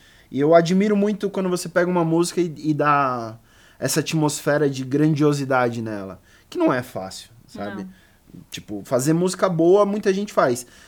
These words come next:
Speaker 1: Fazer ela soar grande pra muita gente é complicado, assim, ó.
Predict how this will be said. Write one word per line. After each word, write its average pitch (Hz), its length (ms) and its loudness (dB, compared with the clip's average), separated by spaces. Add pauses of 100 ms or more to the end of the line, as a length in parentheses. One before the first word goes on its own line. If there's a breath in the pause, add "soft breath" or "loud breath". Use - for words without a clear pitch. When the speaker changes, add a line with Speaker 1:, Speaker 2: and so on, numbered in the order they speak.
Speaker 1:
Fazer 139 340 2
ela 185 180 6
soar 170 380 2
grande 147 400 2
pra 156 180 4
muita 156 640 2
gente 139 580 -4 (380 soft breath)
é 117 320 -2
complicado, 117 640 -10
assim, 90 220 -16
ó. 90 80 -16